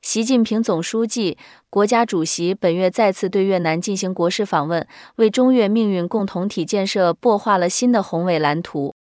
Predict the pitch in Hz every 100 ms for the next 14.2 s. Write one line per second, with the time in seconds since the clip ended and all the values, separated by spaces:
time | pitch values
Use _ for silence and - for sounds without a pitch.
0 | _ _ _ _ - 262 262 262 269 226
1 | 214 185 220 202 208 196 180 175 180 -
2 | - _ - 233 208 226 240 247 196 190
3 | 190 - 151 202 185 160 165 180 - 165
4 | 175 151 131 - - - 226 226 214 190
5 | 226 214 214 190 233 202 156 226 196 185
6 | 196 240 220 190 180 233 240 233 185 233
7 | 233 202 185 214 190 180 214 180 - 185
8 | 160 - 165 - _ _ _ _ _ -
9 | 285 277 233 226 208 220 220 220 214 196
10 | 180 170 180 233 196 - 170 214 233 185
11 | 170 214 - 160 170 175 233 196 - 208
12 | 175 - 220 220 226 208 185 175 196 185
13 | - 196 190 180 208 214 185 165 175 190
14 | 139